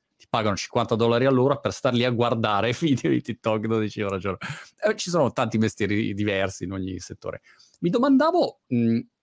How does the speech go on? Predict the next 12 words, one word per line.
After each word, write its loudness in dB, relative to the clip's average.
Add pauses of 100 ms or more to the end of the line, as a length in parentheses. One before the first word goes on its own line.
(140)
diciamo, 0
nel 4
vostro 0
settore -2
quali 2
fossero 2
le 0
competenze 0
in 0
questo -4
momento 0
più -2